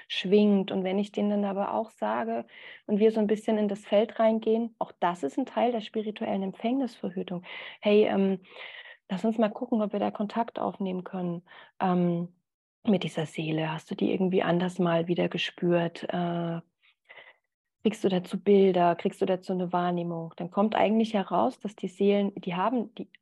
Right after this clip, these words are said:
empfinden auch der Frau gegenüber dann gar keine,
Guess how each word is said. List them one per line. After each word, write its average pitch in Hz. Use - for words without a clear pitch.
empfinden 220
auch 202
der 180
Frau 240
gegenüber 240
dann 196
gar 190
keine, 185